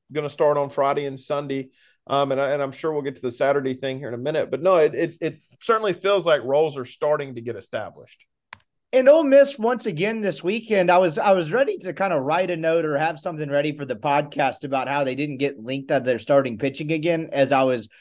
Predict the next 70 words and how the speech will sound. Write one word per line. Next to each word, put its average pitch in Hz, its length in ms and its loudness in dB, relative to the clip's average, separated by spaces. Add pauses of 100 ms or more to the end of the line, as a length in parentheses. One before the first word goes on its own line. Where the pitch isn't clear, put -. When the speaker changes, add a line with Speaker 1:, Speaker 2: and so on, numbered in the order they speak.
(200)
Speaker 2:
again, 160 260 2
I 156 80 4
caught, 196 340 4
I 190 180 4
was 185 120 2
in 254 160 4
and 214 80 0
out 180 160 2
a 160 60 2
little 160 200 0
bit 143 200 -6
this 151 180 -10
weekend, 139 320 -6
kind 170 220 2
of 147 100 -2
like 135 220 4
you. 139 400 0
Um, 120 500 0
as 139 160 0
I 131 60 2
mentioned 135 340 -4
earlier, 131 200 2
I - 20 -2
went 131 160 -6
and 117 80 -18
saw 123 420 0
M 135 140 -8
C 151 180 -2
out 135 120 2
in 113 120 -6
Dallas, 156 540 4
and 135 180 -8 (220)
I 147 80 0
was 135 100 4
like, 147 100 6
"All 185 60 8
right, 156 180 4
last 196 280 4
weekend 147 260 -2
for 139 140 -2
conference 131 360 -6
play, 143 140 2
I'll 131 100 2
try 156 140 0
to 131 80 2
put 139 180 -6
this 123 160 -8
on 123 120 -4
the 110 80 -4
back 120 260 0
burner 117 300 -2
at 87 40 -6
least 110 300 -10
just 127 220 -12
a - 20 -6
little 208 240 6
bit 175 220 2
for 151 100 -2
one 151 220 4
weekend 135 400 -4
before 120 260 -8
she 120 240 -8
hates 120 260 -4
me 120 140 -6
and 104 80 -4
it's 104 140 -10
not 120 160 -2
even 101 200 -6
May 113 200 0
yet." 151 340 0